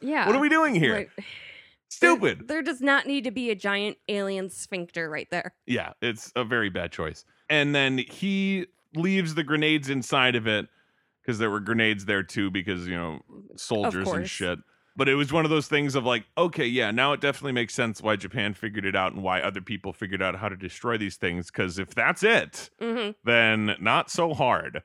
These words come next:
Speaker 2: Like,
Speaker 1: Yeah.
Speaker 2: you, you would imagine that somebody in the vicinity of, like, taking an offensive front against the aliens, like, whoever is involved in that, are smart enough to think, like, "Okay, so they have shields.
Speaker 1: Mm-hmm.
Speaker 2: And we can't get our shit through their shields.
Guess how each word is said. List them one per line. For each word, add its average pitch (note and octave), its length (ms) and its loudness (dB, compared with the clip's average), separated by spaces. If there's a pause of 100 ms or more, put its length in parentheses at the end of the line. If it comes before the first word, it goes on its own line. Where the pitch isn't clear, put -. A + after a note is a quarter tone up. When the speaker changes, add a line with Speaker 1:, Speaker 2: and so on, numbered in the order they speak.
(200)
Speaker 2:
Like, G3 160 4
Speaker 1:
Yeah. D#3 60 2
Speaker 2:
you, F#3 220 2
you G3 160 2
would G3 120 2
imagine F#3 480 2
that F#3+ 160 -2
somebody F#3+ 580 0
in D3 380 0
the C3 280 -2
vicinity C#3 680 0
of, A2 220 2
like, G2+ 480 -4 (300)
taking C3 480 -2
an B2+ 80 0
offensive A#2+ 920 -2 (220)
front A#2+ 380 -2
against A#2+ 320 -2
the A2+ 260 0
aliens, C3 340 -2
like, G#2 120 -4
whoever D#3+ 360 4
is D3+ 100 0
involved A#2 560 2
in C#3+ 120 -2
that, D3 400 -4 (400)
are G3 140 6
smart G#3 440 2
enough G#3 280 0
to G3 120 2
think, B3 360 2
like, D3+ 200 0
"Okay, C3 240 0
so - 120 -10
they F2+ 120 -8
have A#2 220 -6
shields. - 640 -12 (100)
Speaker 1:
Mm-hmm. G#3+ 400 -4 (240)
Speaker 2:
And F2 100 -8
we F#2 80 -6
can't E3 280 -4
get F3+ 120 -2
our D#3+ 80 0
shit C3 260 -6
through A#2 120 -4
their A2 140 0
shields. - 600 -10